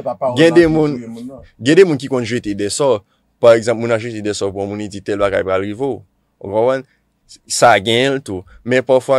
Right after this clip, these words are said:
gen de moun ki di tèl bagay pral rive w. Se pa yon sò ke l jete sou ou. Men si l jis santi ke l pral, li santi ke sa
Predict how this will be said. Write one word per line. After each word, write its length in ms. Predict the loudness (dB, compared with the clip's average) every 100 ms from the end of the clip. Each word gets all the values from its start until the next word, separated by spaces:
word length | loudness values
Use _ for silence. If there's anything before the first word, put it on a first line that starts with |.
| 0
gen 380 | -4 -4 -4 -4
de 60 |
moun 120 | -4 -8
ki 100 | -12
di 80 | -6
tèl 140 | -2
bagay 220 | 2 4 4
pral 140 | 2
rive 140 | 0 -4
w. 80 | -6
Se 120 | -8
pa 100 | -8
yon 100 | -10
sò 240 | -4 -2 -2
ke 120 | -4
l 40 | -8
jete 280 | -8 -8 -10
sou 220 | -8 -10
ou. 180 | -10 _ -10
Men 160 | -8
si 140 | -8 -10
l 60 |
jis 200 | -8 -8
santi 400 | -6 -6 -6 -8
ke 120 | -8 -8
l 40 | -2
pral, 220 | -2 -2
li 120 | -8
santi 320 | -8 -8 -10 -12
ke 120 | -12
sa 480 | -10 -12 -10 2 4